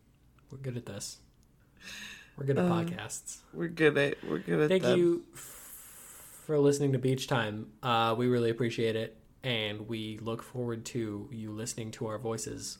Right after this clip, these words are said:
Speaker 1: once again every once in a while that we make and post these. Um,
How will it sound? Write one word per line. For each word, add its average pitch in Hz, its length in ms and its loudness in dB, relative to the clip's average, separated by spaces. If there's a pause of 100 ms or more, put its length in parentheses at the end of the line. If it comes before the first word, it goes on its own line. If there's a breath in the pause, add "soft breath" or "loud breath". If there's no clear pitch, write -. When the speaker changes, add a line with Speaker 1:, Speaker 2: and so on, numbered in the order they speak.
(100)
Speaker 1:
once 143 220 -6
again 131 500 -4 (220)
every 120 540 -4 (600)
once 123 280 -4
in 127 80 -2
a 123 60 -4
while 110 540 -4 (1300 soft breath)
that 120 140 -2
we 110 120 -4
make 110 260 -4
and 117 140 -2
post 110 300 -6
these. 107 440 -6 (580 soft breath)
Um, 113 640 0